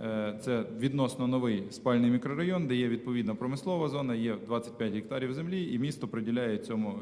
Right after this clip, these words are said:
е, дійсно значну увагу спільно з компанією відповідними, е, з першої четвірки аудиторської і, е, з залученням відповідної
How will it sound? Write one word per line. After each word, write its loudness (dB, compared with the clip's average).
е, -6
дійсно -4
значну -4
увагу 0
спільно -2
з -10
компанією -4
відповідними, -2
е, 0
з -6
першої 0
четвірки -4
аудиторської -2
і, 4
е, -2
з -6
залученням 0
відповідної 0